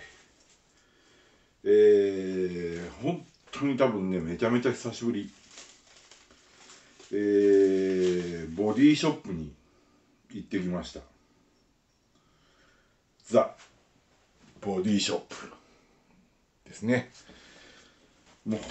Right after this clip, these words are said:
本当にね、多分、どんなもんですかね。十五年、二十年。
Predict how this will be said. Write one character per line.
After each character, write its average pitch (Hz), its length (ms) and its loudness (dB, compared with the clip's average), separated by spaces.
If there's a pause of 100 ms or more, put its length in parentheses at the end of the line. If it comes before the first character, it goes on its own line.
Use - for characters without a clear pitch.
本 143 260 -2
当 139 140 0
に 127 100 0
ね、 107 160 0
多 131 140 0
分、 95 160 -6 (1120)
ど 85 60 -14
ん 110 200 -10
な 135 120 -2
も 135 160 -4
ん 90 60 -6
で 80 100 -6
す - 80 -12
か 73 80 -14
ね。 76 340 -12 (2000)
十 104 1040 -4 (580)
五 98 180 -4
年、 98 420 -8 (1300)
二 92 160 -4
十 104 300 -2
年。 80 360 -8